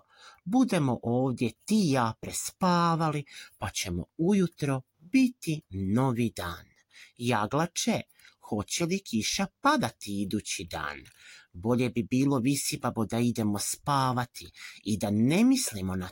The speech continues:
to.” „U redu, Jaglače, i hvala ti što me hrabriš. Zato i služe prijatelji, Visibabo.” „Dobro, prijatelju Jaglače, vidiš li da pada mrak?” „Vidim, Visibabo.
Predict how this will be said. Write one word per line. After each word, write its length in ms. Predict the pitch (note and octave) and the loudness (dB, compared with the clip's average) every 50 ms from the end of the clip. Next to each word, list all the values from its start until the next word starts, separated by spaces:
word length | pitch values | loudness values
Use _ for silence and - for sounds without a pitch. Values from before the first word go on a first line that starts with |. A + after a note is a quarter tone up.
| - _ | -12 _
to.” 240 | - F#2 D#2+ E2 - _ _ _ _ _ _ _ _ | -8 -8 -8 -8 -12 _ _ _ _ _ _ _ _
„U 160 | - B3 A#3+ | 0 2 2
redu, 340 | A3+ G#3+ G3+ G3 F#3 G3 F#3+ | 4 4 2 2 2 2 2
Jaglače, 680 | E3+ C3+ A#2 A2 - A#2+ A#2+ A#2+ - - - D3 C#3+ - - - - - - _ | 2 2 2 0 0 -2 -4 -4 -4 -6 -6 -6 -6 -6 -10 -16 -20 -20 -8 _
i 100 | E3 D#3+ | -6 -4
hvala 420 | - - D#3+ C#3+ C#3 C#3+ D#3+ F3 | -2 0 2 4 4 4 2 0
ti 160 | - - G#2+ | -2 -2 -4
što 280 | G2+ - - - - A2+ | -4 -4 -4 -2 -2 0
me 180 | A2 A2 A2+ - - | 0 0 0 -2 -4
hrabriš. 880 | C#3+ D#3+ F#3+ D#3+ G#2 F#2 - - - - - - - - - - - - - - - - - - | -2 0 0 0 0 -2 -6 -10 -16 -16 -12 -8 -6 -6 -6 -6 -8 -10 -16 -20 -20 -18 -8 -6
Zato 540 | A2+ G2+ G#2 C3+ C3+ C3 - - C3+ A#2+ - - | -4 -2 0 0 0 0 0 -2 -2 -2 -2 0
i 120 | A#2 A#2 | -2 -2
služe 840 | - - - - D3+ D3+ E3 A3 A3+ G#3 E3+ B2+ A2+ - - C3+ B2+ - - _ | -2 -2 -2 0 0 2 4 6 6 6 4 4 2 0 -2 -4 -6 -6 -6 _
prijatelji, 640 | A#2+ A2+ A2+ A2 G#2 - - - G#2 F#2+ F#2+ G2 | -2 0 0 0 0 -4 -4 -6 -4 -4 -4 -4
Visibabo.” 760 | E2+ F#2 F2+ - - - - G2+ - - F#2 F2+ - A2 A2 - _ - - - _ _ - | -4 -6 -6 -6 -6 -6 -8 -8 -8 -10 -12 -8 -6 -6 -8 -8 _ -18 -20 -20 _ _ -4
„Dobro, 420 | D#3 G3+ G3+ G3+ F3+ G#3 - A#2+ A#2+ - | 0 2 4 4 4 2 0 0 0 -2
prijatelju 540 | C#3+ C3+ C3 B2 B2 - - B2+ B2+ C3 | -2 0 0 0 -2 -2 -4 -2 0 0
Jaglače, 720 | C3 C3 C3+ B2+ B2+ B2 C#3+ C#3+ D3 - - - - D#3 D3+ - _ _ _ _ _ _ | 2 2 2 0 0 0 0 -2 -2 -2 -4 -6 -4 -4 -6 -8 _ _ _ _ _ _
vidiš 540 | C3 C3 C#3+ C#3 C3 A#2 E3+ F3 - - - | -4 0 0 0 2 2 0 -2 -2 0 0
li 100 | A#3 G#3+ | 0 2
da 140 | G#3 A#3+ B3 - _ | 2 0 -2 -2 _
pada 320 | B2 A2+ A#2 A#2+ D#3+ F3 | -2 -2 0 0 2 2
mrak?” 560 | E3+ C3+ A2 G#2+ A2+ C#3 C3+ - - _ - - - _ - - - - _ _ | 2 2 2 0 0 -2 -2 -6 -8 _ -20 -20 -20 _ -20 -20 -20 -20 _ _
„Vidim, 500 | G2+ G2 G#2+ C#3 C#3 A#2+ - G#2+ F#2+ E2+ | -8 -2 0 0 0 2 0 -2 -2 -2
Visibabo. 720 | E2 F#2+ E2+ - - - - G#2+ - - D#2+ D2+ - D2+ B1+ | -2 -4 -4 -4 -4 -4 -4 -4 -6 -6 -10 -10 -10 -12 -18